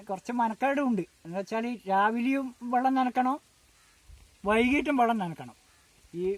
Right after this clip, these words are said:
പുഴ സൈഡ് ആയതുകൊണ്ട് വെള്ളത്തിനൊരു ബുദ്ധിമുട്ടുമില്ല. ഇവിടുന്ന് തന്നെ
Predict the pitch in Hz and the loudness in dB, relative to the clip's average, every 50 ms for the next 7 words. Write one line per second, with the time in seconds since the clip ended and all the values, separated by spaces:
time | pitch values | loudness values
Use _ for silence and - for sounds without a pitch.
0 | 196 _ 185 185 185 208 - 233 233 233 233 226 233 233 240 247 247 247 240 247 | -6 _ -10 -8 -8 -6 -4 -4 0 4 4 4 4 4 2 0 0 0 0 -2
1 | 240 220 - 226 202 196 208 226 - 233 240 240 233 240 226 220 190 190 233 233 | -4 -4 -4 -2 -2 0 0 -2 -2 -2 -2 -2 -2 -4 -6 -6 -4 -4 -4 -4
2 | 240 214 240 240 226 220 226 240 254 - - - - - - - - - 175 180 | -4 -4 -4 -6 -2 0 0 0 -2 -6 -16 -20 -20 -20 -20 -20 -16 -10 -8 -8
3 | 190 196 208 220 220 226 233 233 | -8 -6 -6 -6 -2 0 0 0